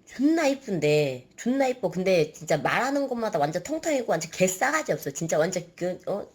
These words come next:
지 하고 싶은 대로 다 하고, 어? 재수없게 행동하고. 야, 그럼 누가 좋아하겠냐? 뭐 초반에니까 뭐 아쉽고 뭐 좋으니까 그렇지만, 야, 그, 그런 여-, 평생을 산다고 해봐. 평생을 산다고 해봐. 같이 살겠냐? 못 사는 거야, 진짜.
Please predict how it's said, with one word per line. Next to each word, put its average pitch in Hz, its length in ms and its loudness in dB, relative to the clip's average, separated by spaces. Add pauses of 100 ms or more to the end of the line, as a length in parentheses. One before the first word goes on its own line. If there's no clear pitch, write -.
(240)
지 - 160 -2
하고 269 300 2
싶은 262 260 -6
대로 180 220 0
다 139 240 -2
하고, 139 440 -4 (140)
어? 196 240 -8
재수없게 185 580 -2
행동하고. 139 460 -6 (320)
야, 170 80 -6
그럼 156 220 -4
누가 165 320 2
좋아하겠냐? 139 680 -2 (420)
뭐 160 120 -8
초반에니까 302 880 0
뭐 139 140 -2
아쉽고 156 500 -2
뭐 139 80 -8
좋으니까 185 460 0
그렇지만, 151 420 0
야, 151 120 2
그, 196 280 -4
그런 196 400 2
여-, 156 60 2 (180)
평생을 359 480 0
산다고 262 360 -2
해봐. 151 200 -4 (200)
평생을 330 440 -2
산다고 247 400 -4
해봐. 143 460 -2 (260)
같이 - 260 -8
살겠냐? 262 540 0 (440)
못 160 120 -4
사는 277 320 2
거야, 170 220 4
진짜. 135 680 -2